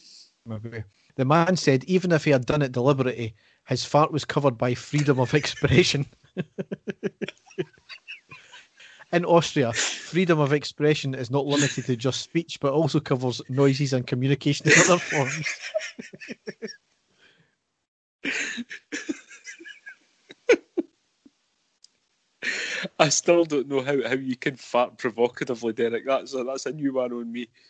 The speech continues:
Speaker 1: Oh, that's beautiful. That is a great story. What a way to, what a way to end an absolute epic podcast.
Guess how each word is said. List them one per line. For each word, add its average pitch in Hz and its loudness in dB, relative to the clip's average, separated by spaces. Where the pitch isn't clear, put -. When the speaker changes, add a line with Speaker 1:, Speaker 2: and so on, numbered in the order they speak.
Speaker 1:
Oh, 104 -16
that's 113 -10
beautiful. 117 -10
That 123 -8
is 123 -4
a 113 -6
great 117 -10
story. 110 -10
What 143 2
a 151 4
way 139 4
to, 139 0
what 160 4
a 151 8
way 139 6
to 135 -2
end 135 2
an 123 -6
absolute 135 -8
epic 123 -8
podcast. 113 -6